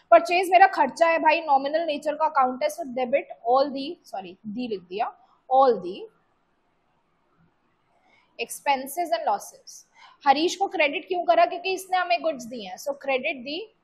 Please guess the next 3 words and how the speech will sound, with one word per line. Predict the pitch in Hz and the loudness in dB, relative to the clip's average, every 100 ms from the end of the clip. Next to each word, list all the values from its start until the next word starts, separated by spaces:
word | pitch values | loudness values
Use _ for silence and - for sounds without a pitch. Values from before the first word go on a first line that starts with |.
| _ _ _ | _ _ _
giver। | 220 233 220 202 294 - - _ _ _ _ _ _ _ _ | -6 0 0 4 4 4 -10 _ _ _ _ _ _ _ _
Very | 202 240 294 330 | 0 2 2 -2
nice। | 240 139 - | -8 -14 -16